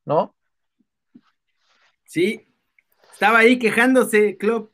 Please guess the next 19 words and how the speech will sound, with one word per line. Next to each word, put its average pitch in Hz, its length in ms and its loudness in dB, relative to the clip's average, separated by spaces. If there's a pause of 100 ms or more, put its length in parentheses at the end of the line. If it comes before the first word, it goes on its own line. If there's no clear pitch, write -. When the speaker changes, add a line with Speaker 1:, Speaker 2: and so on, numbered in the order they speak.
(140)
Speaker 2:
"No 180 120 -2
hay 254 180 2
defensas 220 500 -4
centrales 196 420 -6
buenos 208 280 -8
por 170 160 -6
menos 196 220 -6
de 175 80 -4
ochenta 202 320 -4
millones". 185 500 -6 (320)
Ahí 247 180 0
está 262 280 2
Speaker 1:
Eh. - 20 4
Speaker 2:
César 240 180 -4 (180)
Montes, 254 460 -2
papi. 262 680 -2 (220)
Speaker 1:
Sí, - 160 -12 (200)
Speaker 2:
Míralo. 254 240 6
Speaker 1:
caray. 262 360 0